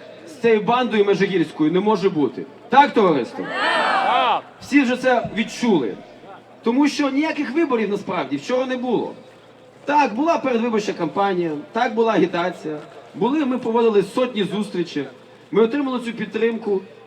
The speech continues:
Speaker 1: І екзит-поли вчора показали, що п'ятдесят один відсоток мешканців Шевченківського району нас підтримує.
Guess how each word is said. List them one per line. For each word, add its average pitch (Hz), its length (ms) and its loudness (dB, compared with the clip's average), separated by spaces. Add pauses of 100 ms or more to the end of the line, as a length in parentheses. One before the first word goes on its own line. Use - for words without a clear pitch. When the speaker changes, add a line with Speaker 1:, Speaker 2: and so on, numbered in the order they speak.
(120)
Speaker 1:
І 233 240 2
екзит-поли 254 600 0
вчора 262 300 0
показали, 240 680 0 (360)
що 233 200 2
п'ятдесят 277 680 0
один 269 400 2
відсоток 240 680 -2 (540)
мешканців 233 540 -2
Шевченківського 226 640 0
району 247 260 2
нас 233 140 -2
підтримує. 120 640 -2